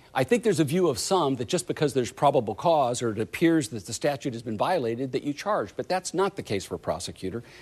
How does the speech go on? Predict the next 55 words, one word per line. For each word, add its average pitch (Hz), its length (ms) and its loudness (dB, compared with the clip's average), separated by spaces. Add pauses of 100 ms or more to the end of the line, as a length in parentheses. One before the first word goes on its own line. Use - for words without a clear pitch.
(120)
There 147 100 4
is 147 160 2
a 151 40 0
second - 440 2 (140)
phase. 85 440 -8 (320)
And 147 100 4
the 165 80 4
second 226 380 2
phase 110 320 -2
is, 113 240 -4
you 120 160 2
asked 127 180 2
this 127 140 -2
question, - 380 0
Ed 147 100 6
Austin 123 380 2
trained 123 280 0
us 113 140 -4
on 113 140 2
this, 117 180 -2
of 110 100 -4
course, 143 300 0
the 104 100 -10
standard, 151 440 -2 (320)
is 202 160 6
there 202 200 6
a 175 80 4
reasonable 180 640 2
probability 143 840 0
of - 140 -4
conviction? 175 540 -2 (580)
And 170 80 4
I 151 60 6
think 240 240 0
that 185 160 2
the 135 60 -2
special 170 380 -2
counsel 156 420 -2
here 110 220 0
went 113 200 0
at - 80 -12
great - 260 0
pains 123 320 -2
to - 100 -8
say 95 260 -6
he 110 140 -6
didn't 175 440 0
believe 131 380 0
there 113 120 2
was 107 180 -4
a 95 80 -6
reasonable 113 360 -4
probability 104 580 -2
of 95 80 -8
conviction, 180 500 -2